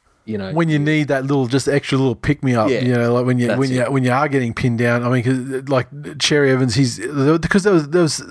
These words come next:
Speaker 2: a lot of similar things that have happened a lot of times in Manly games. Like, for example,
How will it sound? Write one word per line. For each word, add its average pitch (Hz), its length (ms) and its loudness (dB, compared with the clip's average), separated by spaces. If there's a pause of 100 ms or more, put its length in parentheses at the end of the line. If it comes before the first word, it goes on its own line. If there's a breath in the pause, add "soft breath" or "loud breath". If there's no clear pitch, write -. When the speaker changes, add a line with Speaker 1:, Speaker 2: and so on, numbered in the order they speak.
(360)
Speaker 2:
a 156 80 0
lot 190 180 2
of 160 80 -2
similar 170 440 0
things 143 400 -2
that 135 60 2
have 113 100 -6
happened 131 320 -2
a - 20 0
lot 131 160 2
of 147 60 -2
times 131 280 0
in 120 120 2
Manly 120 240 2
games. 117 240 0
Like, 117 120 -2
for 123 100 -2
example, 113 380 0